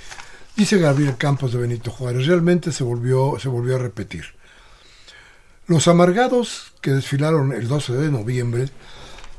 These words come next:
<coughs> perdón, volvieron a ser de las suyas el dos de diciembre. Todavía no comienza a trabajar bien amlo y ya lo están criticando de todo. ¿Quién los patrocina? ¿Las redes sociales? ¿El duopolio televisivo o los empresarios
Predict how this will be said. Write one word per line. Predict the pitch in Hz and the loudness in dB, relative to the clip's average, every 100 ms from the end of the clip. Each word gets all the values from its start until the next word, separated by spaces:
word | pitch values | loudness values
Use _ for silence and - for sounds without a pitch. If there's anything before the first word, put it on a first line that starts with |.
| - | -12
<coughs> | - - - - - 139 104 - - - - - - - - - - - | 2 4 8 8 10 6 4 -2 -6 -10 -14 -16 -18 -18 -20 -18 -10 0
perdón, | 143 139 156 | 4 6 8
volvieron | 147 147 143 175 185 | 8 8 8 8 6
a | 151 | 4
ser | - 147 | 2 0
de | 135 | 0
las | 123 110 | -2 0
suyas | 147 143 143 - | 0 2 0 -2
el | 117 | -4
dos | 117 120 | -2 -2
de | 113 | -4
diciembre. | 101 - 95 85 76 - - - - - | -6 -6 -8 -8 -12 -16 -18 -20 -20 -2
Todavía | 175 180 165 160 | 4 4 6 2
no | 147 | 0
comienza | 139 127 127 131 | 0 0 0 -4
a | 113 | -6
trabajar | 110 101 120 110 | -6 -6 -6 -4
bien | 117 117 | -2 0
amlo | 123 151 160 170 - - - - - | 2 2 0 -2 -8 -20 -20 -12 -2
y | 135 | 2
ya | 156 | 4
lo | 156 131 | 4 2
están | - 131 | 0 -2
criticando | 139 113 113 123 120 110 | -2 -6 -8 -6 -4 -4
de | 104 | -8
todo. | - 98 80 73 - - - - - - | -8 -10 -10 -14 -20 -20 -20 -20 -20 -10
¿Quién | - 147 | 0 2
los | 175 135 | 2 -2
patrocina? | 123 - 101 - 107 117 180 | -6 -8 -8 -8 -6 -6 -6
¿Las | 160 110 | -6 -4
redes | 120 120 117 | -4 -4 -4
sociales? | 104 - 117 120 147 - - - - - | -8 -8 -8 -4 -6 -8 -16 -20 -12 -4
¿El | 131 | 0
duopolio | 127 120 127 127 131 | 0 -2 -2 0 -2
televisivo | 120 104 104 131 135 139 | -4 -8 -6 -6 -4 -4
o | |
los | 120 123 | -4 -6
empresarios | 117 113 113 135 131 131 - | -8 -6 -6 -2 -2 -2 -6